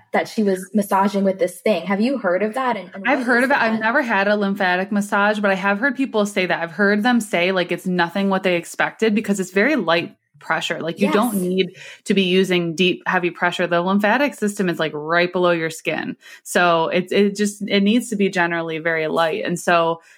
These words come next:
Speaker 2: um, I have heard really good things about people who do it, who just feel very light, who feel airy, and just, like you said, pressure off. That was a good way to describe it.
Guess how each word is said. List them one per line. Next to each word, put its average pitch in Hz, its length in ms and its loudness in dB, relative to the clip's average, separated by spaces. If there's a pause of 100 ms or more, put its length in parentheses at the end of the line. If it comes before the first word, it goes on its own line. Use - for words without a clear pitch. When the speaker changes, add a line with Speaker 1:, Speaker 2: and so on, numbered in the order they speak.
(120)
Speaker 2:
um, 175 280 2
I 175 80 -2
have 196 260 2
heard 190 240 0
really 170 240 0
good 160 160 -4
things 170 220 -2
about - 220 -2
people 180 220 -6
who 165 140 -6
do 170 160 2
it, 151 80 0
who 160 80 -6
just 170 200 -8
feel 165 140 -2
very 123 280 -2
light, 196 400 2
who 175 100 -4
feel 165 460 -4
airy, 185 520 4
and 165 120 2
just, - 360 -10
like 175 140 0
you 175 80 -2
said, - 220 -4
pressure 165 400 -4
off. - 160 -6
That 180 100 0
was 175 100 -6
a 175 40 -10
good 170 140 -8
way 160 100 -4
to 165 100 -4
describe - 500 -4
it. - 180 -6